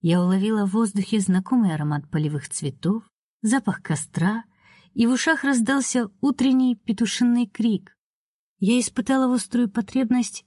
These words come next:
обнять эти ускользающие воспоминания и прижать к себе. «Чокнутая», сказала бы Лера, прочитав мои мысли, и покрутила бы пальцем у виска. «А коровьи лепёшки тебя не манят?»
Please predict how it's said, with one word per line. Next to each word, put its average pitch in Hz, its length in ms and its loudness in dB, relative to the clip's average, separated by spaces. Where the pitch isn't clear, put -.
обнять 240 680 2
эти 180 160 -4
ускользающие 196 840 0
воспоминания 208 800 0
и 202 120 0
прижать 240 480 0
к - 60 -12
себе. 196 580 -2
«Чокнутая», 220 760 0
сказала 202 480 2
бы 175 160 0
Лера, 190 420 2
прочитав 220 560 0
мои 202 240 2
мысли, 262 520 0
и 240 80 0
покрутила 233 540 0
бы 214 140 2
пальцем 226 460 0
у 226 60 2
виска. - 460 -6
«А - 100 -4
коровьи 254 360 2
лепёшки 208 640 0
тебя 233 240 2
не 247 100 4
манят?» 277 480 0